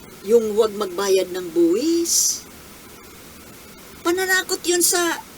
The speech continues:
Marcos administration. Pasalamat siya, hindi, hindi pumapatol, hindi kumikibo itong,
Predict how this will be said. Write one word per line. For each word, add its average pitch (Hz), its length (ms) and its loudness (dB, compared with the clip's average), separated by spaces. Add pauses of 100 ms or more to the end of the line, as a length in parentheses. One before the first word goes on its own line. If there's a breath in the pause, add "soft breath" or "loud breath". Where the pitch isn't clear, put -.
(480)
Marcos 302 360 -4
administration. 311 880 -4 (4000)
Pasalamat 320 680 0
siya, 311 420 -2
hindi, 214 460 0
hindi 277 240 -6
pumapatol, 262 680 -2
hindi 208 280 0
kumikibo 196 560 0
itong, 175 380 -2